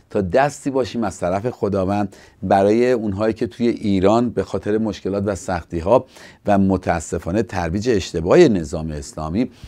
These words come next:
م، جوانان ما معتاد شدن، مردم ما معتاد شدن، تا بتونیم شبکه‌ای باشیم در کنار بقیه شبکه‌های دیگه که دارن این محبت رو دارن، با هر باور و اندیشه برای ترک اعتیاد، برای بچه‌های خیابونی،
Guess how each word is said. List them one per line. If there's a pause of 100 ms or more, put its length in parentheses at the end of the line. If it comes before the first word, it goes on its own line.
(200)
م،
جوانان
ما
معتاد
شدن،
مردم
ما
معتاد
شدن، (300)
تا
بتونیم
شبکه‌ای
باشیم (220)
در
کنار
بقیه
شبکه‌های
دیگه
که
دارن
این
محبت
رو
دارن، (460)
با
هر
باور
و
اندیشه
برای
ترک
اعتیاد، (420)
برای
بچه‌های
خیابونی،